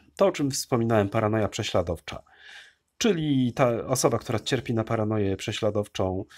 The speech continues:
ma przekonanie o byciu obserwowanym, y, o, o tym, że jakieś organizacje, jakieś osoby, y, knują przeciwko nim spisek, y, chcą ich zabić, et cetera,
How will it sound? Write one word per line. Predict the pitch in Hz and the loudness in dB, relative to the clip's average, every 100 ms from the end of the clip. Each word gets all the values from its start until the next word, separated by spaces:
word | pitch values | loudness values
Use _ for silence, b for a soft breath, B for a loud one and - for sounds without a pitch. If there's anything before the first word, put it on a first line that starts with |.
| B B B B - | B B B B 0
ma | 123 | 0
przekonanie | - - 117 104 95 | 0 -2 0 2 0
o | |
byciu | 98 - 107 | -4 -4 -4
obserwowanym, | - 113 104 101 104 98 92 92 90 92 | -4 -4 -2 0 2 2 0 -2 -2 -2
y, | 101 95 90 90 90 87 90 87 - | 0 0 0 0 0 0 0 -2 -6
o, | - 127 107 104 | -4 0 0 0
o | 135 | 0
tym, | 123 110 | 0 -2
że | 104 | 0
jakieś | 101 101 - | 0 -2 -2
organizacje, | 127 110 113 104 92 110 104 107 | 0 2 0 -2 0 -2 0 -2
jakieś | 104 107 98 | -2 -4 -8
osoby, | 104 - 107 95 95 92 B B B B B _ - | -8 -2 -2 0 -2 -2 B B B B B _ 0
y, | 107 | 0
knują | 98 - 123 131 104 | 0 -2 0 0 -2
przeciwko | - 98 - 104 | -4 -8 -8 -6
nim | 110 107 | -4 -6
spisek, | - - 135 143 - 98 87 - | -8 -10 -8 -6 -4 -4 -4 -6
y, | - 101 95 90 87 B B B | -6 -2 -2 -2 -6 B B B
chcą | - 127 | -6 -4
ich | 113 101 | -2 -4
zabić, | 92 120 107 110 | -2 -2 -2 -6
et | 107 - | -8 -4
cetera, | 110 98 98 82 101 | -4 0 0 0 -2